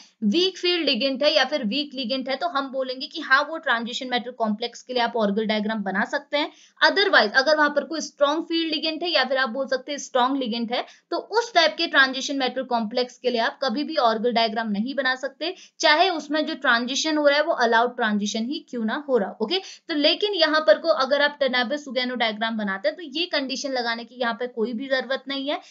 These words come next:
क्योंकि जो आपका ये Tanabe Sugano डायग्राम होता है, ये दोनों टाइप के कॉम्प्लेक्स के लिए, यानी कि अगर आपके ट्रांजिशन मेटल कॉम्प्लेक्स में वीक लिगेंड है या फिर आपकी स्ट्रॉन्ग लिगेंड है,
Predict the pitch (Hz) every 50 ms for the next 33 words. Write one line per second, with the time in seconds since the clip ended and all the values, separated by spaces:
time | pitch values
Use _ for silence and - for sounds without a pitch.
0 | - _ - - 330 - 370 349 269 349 339 339 - - - 349 339 370 370 339
1 | 302 269 254 247 240 311 359 - 339 262 285 285 - 277 277 262 247 226 214 220
2 | 226 220 220 208 202 196 - 240 277 359 381 - - _ - 294 302 220 208 294
3 | 320 349 392 453 466 440 370 339 311 320 339 330 330 - 285 254 233 - 262 262
4 | 254 - - - 247 240 233 247 247 254 269 240 285 302 - - 254 262 277 370
5 | 359 330 311 311 311 - 320 - - 277 254 240 240 240 240 - 277 262 262 247
6 | 247 247 254 254 247 233 233 214 247 247 247 - 254 254 240 202 180 226 285 294
7 | 294 - 320 302 - 320 320 302 320 339 359 349 - _ _ _ - 233 302 320
8 | 320 311 392 381 349 320 311 311 - 330 339 - - - 269 240 240 262 269 262
9 | 240 208 226 220 214 233 247 285